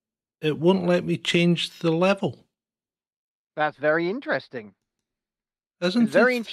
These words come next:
Speaker 2: do you want, do you want me to just move here and shout a bit more and say,
Speaker 1: Hold on a
Speaker 2: "Hello,
Speaker 1: minute.
Speaker 2: hello, hello"?
Speaker 1: Hold on a minute. I'm going into advanced audio properties,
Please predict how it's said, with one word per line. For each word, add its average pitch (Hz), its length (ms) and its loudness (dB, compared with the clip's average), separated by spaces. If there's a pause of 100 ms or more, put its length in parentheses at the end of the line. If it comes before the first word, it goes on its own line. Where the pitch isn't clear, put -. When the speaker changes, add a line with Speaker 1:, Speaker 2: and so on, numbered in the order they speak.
Speaker 2:
do - 0 -
you 226 140 -2
want, 220 180 -4
do 220 80 -8
you 220 140 -10
want 277 120 0
me 277 60 -6
to 214 120 -18
just 247 180 -8
move 233 220 -2
here 208 260 2
and 123 120 -6
shout 220 280 2
a 139 60 -6
bit 131 180 -4
more 107 260 -8
and 110 120 -14
say, 113 160 -6
Speaker 1:
Hold - 160 -6
on 143 140 4
a - 20 2
Speaker 2:
"Hello, 104 160 -2
Speaker 1:
minute. 120 160 -6
Speaker 2:
hello, 220 280 -4
hello"? 196 280 -6 (240)
Speaker 1:
Hold 190 180 -8
on 117 100 -2
a - 20 -8
minute. 104 240 -10
I'm 131 120 -6
going 226 240 -2
into 170 360 0
advanced 113 520 -2
audio 110 280 0
properties, - 680 -12